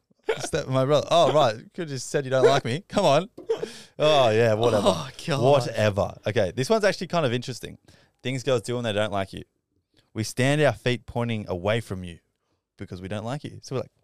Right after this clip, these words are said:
Speaker 2: Oh.
Speaker 1: Yeah. Never, so
Speaker 2: Whoa, I
Speaker 1: Maybe
Speaker 2: didn't even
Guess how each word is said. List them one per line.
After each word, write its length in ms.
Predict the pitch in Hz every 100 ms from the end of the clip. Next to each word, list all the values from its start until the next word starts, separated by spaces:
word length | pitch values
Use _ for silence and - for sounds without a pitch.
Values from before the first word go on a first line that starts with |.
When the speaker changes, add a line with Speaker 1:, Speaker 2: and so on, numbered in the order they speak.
| _
Speaker 2:
Oh. 840 | 147 247 480 508 494 160 135 98 - _
Speaker 1:
Yeah. 440 | 127 139 180 92 92 _ _ _ _ _ _ _ _ _ _
Never, 240 | 120 143 135
so 280 | 147 135 120 -
Speaker 2:
Whoa, 880 | 123 123 170 240 302 320 320 302 226 170
I 140 | 220
Speaker 1:
Maybe 60 | 285
Speaker 2:
didn't 140 | 214
even 440 | 180 160 143 123